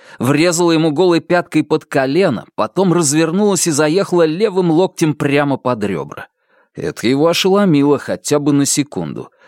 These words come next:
Стюарт остался невредим, но Джози успела высвободиться и в порыве перевернула кухонный табурет. Лишний шум — очередной испуг для ее детей.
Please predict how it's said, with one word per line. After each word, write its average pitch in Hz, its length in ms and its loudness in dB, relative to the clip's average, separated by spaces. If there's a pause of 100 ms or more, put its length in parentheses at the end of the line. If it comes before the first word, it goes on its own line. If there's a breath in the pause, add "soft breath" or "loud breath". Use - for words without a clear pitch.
(140 soft breath)
Стюарт 127 480 0
остался 143 460 0
невредим, 147 600 0
но 92 100 -4
Джози 110 340 -2
успела 139 400 2
высвободиться 87 680 -4
и - 20 0
в - 100 -10
порыве 139 380 0
перевернула 113 680 0
кухонный 120 480 -2
табурет. 156 560 -2 (460 soft breath)
Лишний 165 580 0
шум — 127 420 0 (280 soft breath)
очередной 127 600 0
испуг 127 360 -4
для 123 160 0
ее 113 320 2
детей. 104 560 -6